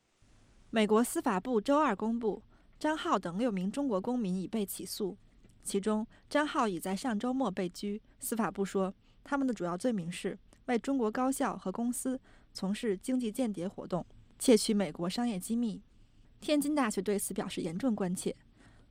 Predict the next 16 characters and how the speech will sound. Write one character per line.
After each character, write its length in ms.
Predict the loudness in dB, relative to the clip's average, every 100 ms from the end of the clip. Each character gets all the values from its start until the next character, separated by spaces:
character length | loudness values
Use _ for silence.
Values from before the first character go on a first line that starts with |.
| 0
中 180 | 4 4
国 100 | 4
媒 200 | 2 -2
体 260 | -4 -8 -10 -20 -2
中 160 | 2
青 240 | 2 2 2
网、 200 | 2 0
人 120 | -2
民 220 | 0 0
网 220 | 0 -4 -4
五 100 | 0
月 120 | 0
二 120 | -2
十 140 | -4
二 180 | -4 -2
日 220 | -2 -2